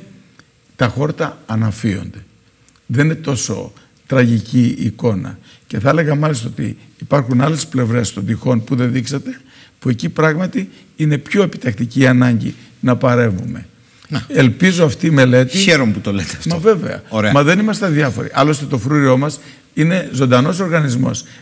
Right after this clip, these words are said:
Speaker 1: ενταγμένος μέσα στη ζωή της πόλης, που μάλιστα θα αναπτυχθούν τώρα και προσπαθούμε να κάνουμε ένα κατάστημα υγειονομικού ενδιαφέροντος, ώστε να έχει μεγαλύτερη επισκεψιμότητα και περισσότερες ώρες.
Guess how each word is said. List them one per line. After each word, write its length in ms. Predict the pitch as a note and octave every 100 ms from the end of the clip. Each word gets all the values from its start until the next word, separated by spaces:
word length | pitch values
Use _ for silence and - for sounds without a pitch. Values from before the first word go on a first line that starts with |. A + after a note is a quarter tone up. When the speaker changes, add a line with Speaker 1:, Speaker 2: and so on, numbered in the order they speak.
| -
Speaker 1:
ενταγμένος 580 | A#2+ B2 A2 C#3 E3+ C#3+
μέσα 160 | D#3+ D#3+
στη 80 |
ζωή 180 | C#3 D3+
της 180 | C#3+ G#2
πόλης, 580 | - B2 B2 D3 - - - _ - _ -
που 120 | C3
μάλιστα 320 | C#3+ D#3 D#3+
θα 100 | D#3+
αναπτυχθούν 640 | D3+ - C3 C#3 D3+ C3+ -
τώρα 360 | C#3+ C3 B2 - - - _ -
και 420 | C#3+ C3 B2+ - - - - _ _ -
προσπαθούμε 460 | B2 B2 C#3 F3
να 100 | D3
κάνουμε 360 | A#2+ C#3 C3 B2+
ένα 100 | B2
κατάστημα 480 | B2+ C#3+ B2+ B2+ A#2+
υγειονομικού 440 | A#2+ A#2+ A#2 D3+
ενδιαφέροντος, 880 | C3+ B2 A2+ C3 B2 B2+ F3 - - - - _ -
ώστε 440 | C#3 - C3+ B2 - - -
να 160 | A#2+ C#3
έχει 220 | D#3+ D#3
μεγαλύτερη 440 | C3+ B2+ D3 E3
επισκεψιμότητα 920 | D#3+ - C3+ A2 C3 A#2+ B2+ B2+ F#3 - - -
και 120 | - D3
περισσότερες 720 | D3+ B2+ F3+ F3+ F3+ E3 F#3
ώρες. 460 | D#3 - - -